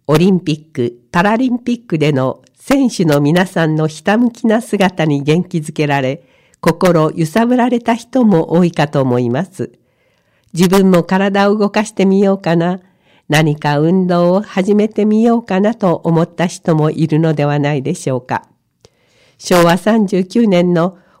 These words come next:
オリンピック東京大会を契機に、毎年十月は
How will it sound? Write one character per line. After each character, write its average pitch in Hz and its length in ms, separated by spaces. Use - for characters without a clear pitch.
オ 170 100
リ 196 120
ン 220 160
ピ 226 100
ッ - 200
ク 151 340
東 214 220
京 262 220
大 254 260
会 180 320
を 160 80
契 156 300
機 156 140
に、 151 280
毎 160 280
年 156 580
十 185 220
月 190 340
は 143 260